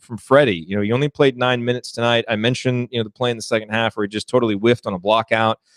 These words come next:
You know, obviously didn't get any offensive rebounds, which is kinda his hallmark. And, you know, I, I think, you know, he's obviously gonna be a guy that if he isn't coming in and doing those hashtag Freddie McSwain things, there's just not gonna be a lot of minutes for him.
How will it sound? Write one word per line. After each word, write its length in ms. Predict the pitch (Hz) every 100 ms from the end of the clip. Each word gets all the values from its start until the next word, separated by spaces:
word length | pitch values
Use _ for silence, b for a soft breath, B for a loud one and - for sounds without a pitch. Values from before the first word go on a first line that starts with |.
| _ _
You 60 | 110
know, 60 |
obviously 260 | 113 120 107
didn't 300 | 95 131 143
get 120 | 131
any 140 | 123
offensive 540 | 117 117 - 117 104 92
rebounds, 480 | 139 131 104 101 101
which 160 | 101
is 80 | -
kinda 260 | - 127 107
his 220 | 127 113
hallmark. 720 | - 170 196 120 101 104 _ _ _ _ _ _ 139
And, 580 | 143 143 143 147 143 - _ _ 101 _ -
you 80 | 151
know, 260 | 123 107 -
I, 80 | 117
I 100 | 143
think, 280 | 147 175 - -
you 100 | 139
know, 40 |
he's 200 | 135 190
obviously 420 | 170 160 156 - 143
gonna 180 | 143
be 160 | 135 135
a 40 |
guy 300 | 117 131 147
that 140 | 131 117
if 120 | 110
he 340 | 151 170 165 -
isn't 260 | 147 143 -
coming 300 | 147 139 135
in 120 | 139
and 120 | 110
doing 200 | 131 135
those 200 | 131 113
hashtag 520 | 131 131 - 127 113
Freddie 220 | - 135
McSwain 500 | 117 104 - 151 190
things, 420 | 170 113 107 107 - b b
there's 140 | - 123
just 160 | 170
not 180 | 190 151
gonna 140 | 143 131
be 160 | 143
a 80 | 127
lot 180 | 127 123
of 60 |
minutes 340 | 107 135 131 -
for 140 | 98
him. 260 | 90 80